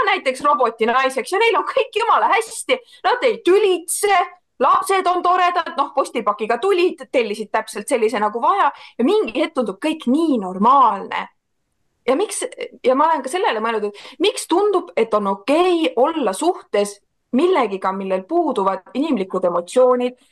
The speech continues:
vastureaktsioonid, kellel puudub võime sulle peegeldada sinu enda mingeid teemasid. Noh, suuresti me olemegi ju koos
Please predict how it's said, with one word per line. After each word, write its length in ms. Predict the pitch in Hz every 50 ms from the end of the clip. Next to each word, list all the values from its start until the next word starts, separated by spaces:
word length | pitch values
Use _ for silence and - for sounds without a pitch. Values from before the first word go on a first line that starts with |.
| _ -
vastureaktsioonid, 920 | 202 226 294 285 - - 254 247 247 233 240 - - 277 262 262 262 254 254 - _ _ _
kellel 240 | 226 214 208 202 214
puudub 380 | - 330 349 359 349 - 196 -
võime 280 | - 277 339 349 277 214 208
sulle 220 | - 202 190 185 185
peegeldada 720 | - 320 311 349 359 320 - 202 185 - 175 - - 202
sinu 200 | 196 220 202 233 302
enda 380 | 370 381 311 233 - 254 202 214
mingeid 360 | 277 339 349 247 214 220 -
teemasid. 500 | - 392 415 440 330 226 214 220 208 196 - - - _ _
Noh, 140 | 226 - - - _
suuresti 520 | - - 330 330 302 254 226 240 - - 180
me 140 | 185 190 214
olemegi 400 | 254 277 254 214 196 196 190 190
ju 120 | 185 185 185 185
koos 240 | 262 247 226 226